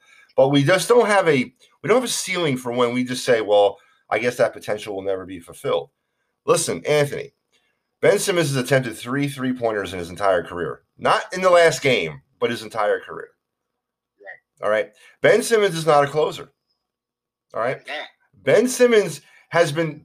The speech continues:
Speaker 1: teams have proven what they can do to Ben Simmons when they really wanna concentrate on shutting him down, I E how the Celtics handled him a couple years ago in the playoffs. You take away
Speaker 2: Right.
Speaker 1: anything between the basket and five feet, and Ben Simmons is neutralized.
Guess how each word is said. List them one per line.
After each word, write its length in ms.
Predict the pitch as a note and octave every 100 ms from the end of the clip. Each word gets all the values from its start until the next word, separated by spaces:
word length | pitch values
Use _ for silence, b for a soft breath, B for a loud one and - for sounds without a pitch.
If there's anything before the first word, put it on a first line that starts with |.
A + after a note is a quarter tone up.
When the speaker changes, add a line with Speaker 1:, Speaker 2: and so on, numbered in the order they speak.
| _
Speaker 1:
teams 380 | - G#3 B3+ A3+
have 160 | A3
proven 400 | D#3 A3 B3+ F#3
what 120 | E3 D#3+
they 140 | E3
can 180 | D#3+ D3+
do 200 | D3+ G#3+
to 80 | F3
Ben 200 | C3 B2+
Simmons 320 | C3+ B2+ B2
when 140 | C3
they 120 | C#3
really 300 | C#3 C3 F#3
wanna 240 | G3 G3+ G#3+
concentrate 600 | F#3+ G3+ G3+ E3 D#3+ C3+
on 160 | C3
shutting 300 | B2 C3+ C3
him 160 | B2+ C3
down, 420 | D#3 E3 G#2+ G#2 b b _
I 200 | B2 C3+
E 120 | C#3 C3+
how 140 | C3
the 80 | G#2+
Celtics 420 | - F#3 F3+ C#3
handled 300 | A#2 G#2+ G#2
him 80 | G2+
a 40 |
couple 220 | A#2 G#2+ G#2+
years 180 | G2+
ago 160 | F#2+ F#2+
in 60 | F2+
the 80 |
playoffs. 480 | E2+ E2+ - - - _ _ _ _ _ _ _ _ _ _ _ _ _ _ _
You 120 | C3+ C3
take 200 | F3+ F3+
away 220 | F3+ E3
Speaker 2:
Right. 100 | F3
Speaker 1:
anything 400 | G#3 F#3 E3 -
between 520 | D3 D3 E3 D3 C3 - _ _ -
the 120 | A2+
basket 460 | B2+ D#3+ G3+ G3 F#3+
and 100 | -
five 320 | D3+ C#3+ C#3+
feet, 220 | D3 B2+
and 80 | F#2+
Ben 160 | B2 B2
Simmons 300 | B2+ A2 G#2
is 140 | F#2
neutralized. 600 | G2+ - D#2 - -